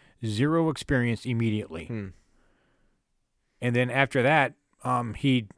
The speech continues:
Speaker 1: never tried to herd anything else until
Speaker 2: Yeah.
Speaker 1: he saw sheep again. That was weird.
Speaker 2: Yeah. No, that's
Speaker 1: <laughs> It was
Speaker 2: bizarre.
Speaker 1: amazing.
Speaker 2: One thing that we noticed with Maggie right away is that she, when she was a,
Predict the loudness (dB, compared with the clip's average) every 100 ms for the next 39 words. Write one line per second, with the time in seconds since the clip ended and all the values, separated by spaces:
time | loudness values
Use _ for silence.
0 | _ -4 -2 -2 0 0 0 0 0 0
1 | 0 -2 -2 -2 -2 -4 -6 -4 -2 -2
2 | -4 -4 -4 -2 -2 -2 -4 -8 -10 -18
3 | -20 _ _ _ _ _ _ -10 -8 -6
4 | -4 -2 -4 -4 4 4 4 0 6 10
5 | 10 8 4 2 6 8 8 4 2 2
6 | -2 -4 2 2 2 0 2 0 2 0
7 | 2 0 0 -4 -2 -2 -2 0 0 0
8 | 2 2 2 2 -2 -2 0 0 -2 -10
9 | -6 -4 -6 -6 -8 -6 -4 0 2 2